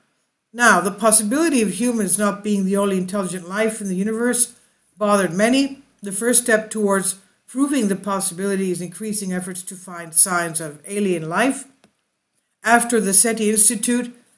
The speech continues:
and the National Radio Astronomy Observation Observatory, N R A O, teamed up in an initiative that was extensively named the Commensal Open Source Multimode Interferometer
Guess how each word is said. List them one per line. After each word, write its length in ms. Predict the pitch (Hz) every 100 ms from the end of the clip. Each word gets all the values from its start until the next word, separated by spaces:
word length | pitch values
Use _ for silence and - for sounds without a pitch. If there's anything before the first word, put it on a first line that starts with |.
| _ -
and 100 | 208
the 80 | 214
National 540 | 220 233 233 233 220
Radio 580 | 175 202 214 202 196 196
Astronomy 540 | 185 - 202 190 190
Observation 800 | 185 180 185 180 185 185 190 165 - _ _ _
Observatory, 720 | 175 214 208 196 196 180 175
N 200 | 196 190 180
R 220 | 180 170
A 200 | 170 165
O, 260 | 196 226 247
teamed 340 | 233 220 190
up 300 | 208 208 -
in 160 | 180 170
an 180 | 165 160 _ _
initiative 760 | 202 214 214 240 220 220 214 _ _ _ _ -
that 180 | 214
was 180 | 208 196
extensively 800 | 185 180 - 240 247 269 233 214
named 420 | 196 196 190 185
the 320 | 180 190 180 185 - _ _ _
Commensal 720 | - 226 226 277 - 330 311 -
Open 300 | 233 254 247
Source 560 | - 226 214 214 -
Multimode 840 | 165 185 214 220 240 214 202 202 196 -
Interferometer 1300 | 220 214 208 214 208 202 190 190 185 202 190 180